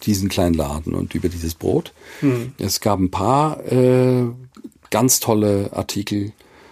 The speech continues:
Speaker 1: ähm, die das wunderbar erzählt haben, die Geschichte, das gut beschrieben haben und daraufhin, und das geistert noch immer bei den Leuten rum, die kommen noch immer und sagen, „Ich hab damals den Abendblattartikel
Speaker 2: Aber hast du
Speaker 1: gelesen
Speaker 2: da
Speaker 1: über
Speaker 2: viel
Speaker 1: Sie.“
Speaker 2: P R gemacht, oder wie,
Speaker 1: Nein,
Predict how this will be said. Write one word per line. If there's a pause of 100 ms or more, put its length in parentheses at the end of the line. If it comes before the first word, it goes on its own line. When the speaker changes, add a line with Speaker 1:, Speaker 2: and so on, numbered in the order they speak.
(160)
Speaker 1:
ähm, (120)
die (240)
das
wunderbar (280)
erzählt
haben,
die
Geschichte, (200)
das
gut
beschrieben
haben
und (140)
daraufhin, (760)
und
das
geistert
noch
immer (140)
bei
den
Leuten
rum,
die
kommen
noch
immer
und
sagen,
„Ich
hab
damals
den
Abendblattartikel
Speaker 2:
Aber
hast
du
Speaker 1:
gelesen
Speaker 2:
da
Speaker 1:
über
Speaker 2:
viel
Speaker 1:
Sie.“
Speaker 2:
P
R
gemacht,
oder
wie,
Speaker 1:
Nein,